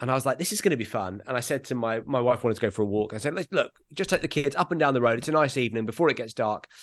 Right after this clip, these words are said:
we'll walk up and look at the pumpkins." And, um, <laughs> I don't know why I hadn't realised this, but obviously,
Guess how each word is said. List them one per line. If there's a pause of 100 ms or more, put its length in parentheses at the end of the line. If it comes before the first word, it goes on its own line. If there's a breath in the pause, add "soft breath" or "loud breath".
(140 soft breath)
we'll
walk
up
and
look
at
the
pumpkins." (760 soft breath)
And,
um, (520)
<laughs>
I
don't
know
why
I
hadn't
realised
this,
but
obviously,